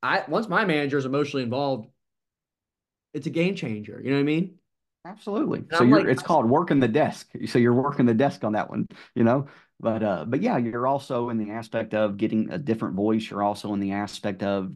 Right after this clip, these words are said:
Speaker 2: getting them involved, and they're like, "Yes, it's, it's drawing them in." So that's a good thing.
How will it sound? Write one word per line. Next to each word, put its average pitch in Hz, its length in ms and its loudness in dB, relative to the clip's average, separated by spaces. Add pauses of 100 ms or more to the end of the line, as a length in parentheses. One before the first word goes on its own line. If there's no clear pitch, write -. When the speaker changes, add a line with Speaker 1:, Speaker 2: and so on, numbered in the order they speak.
(140)
Speaker 2:
getting 104 300 -2
them 104 140 -2
involved, 98 720 -2 (100)
and 95 520 -2 (1200)
they're 151 100 -4
like, 147 260 -2 (180)
"Yes, 185 420 -2
it's, - 220 -2
it's 117 320 0
drawing 143 400 4
them 117 160 2
in." 101 280 -6
So 110 200 -6
that's 120 180 2
a 110 60 -4
good 101 180 0
thing. - 140 -6